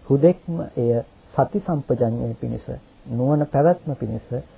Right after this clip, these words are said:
එහෙමත් නැතිනම් දිට්ඨ ධම්ම සුඛ විහරණය සඳහා, ඒ කියන්නේ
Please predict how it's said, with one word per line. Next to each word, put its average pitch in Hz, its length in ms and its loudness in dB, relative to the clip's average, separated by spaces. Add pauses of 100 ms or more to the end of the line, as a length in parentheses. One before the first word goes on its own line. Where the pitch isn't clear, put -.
(180)
එහෙමත් 143 340 0
නැතිනම් 131 460 -4
දිට්ඨ 139 380 -2
ධම්ම 175 400 0
සුඛ - 280 -6
විහරණය 143 500 4
සඳහා, 107 400 -6
ඒ - 100 -6
කියන්නේ 123 380 -2